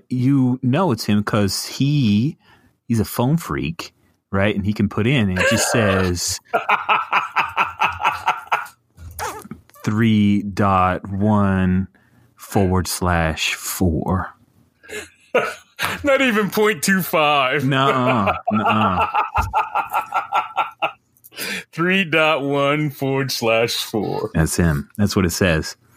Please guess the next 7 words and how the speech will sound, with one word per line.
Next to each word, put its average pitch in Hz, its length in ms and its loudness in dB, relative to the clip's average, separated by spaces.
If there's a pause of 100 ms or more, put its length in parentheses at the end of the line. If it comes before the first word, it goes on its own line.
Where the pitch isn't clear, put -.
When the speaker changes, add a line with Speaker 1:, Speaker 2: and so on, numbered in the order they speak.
(760)
Speaker 1:
And 82 200 4
it 80 100 2
says, 80 380 0
um, 76 280 0 (1600)
"Hey, 95 600 0 (280)
little 107 140 4
nephew, 120 580 0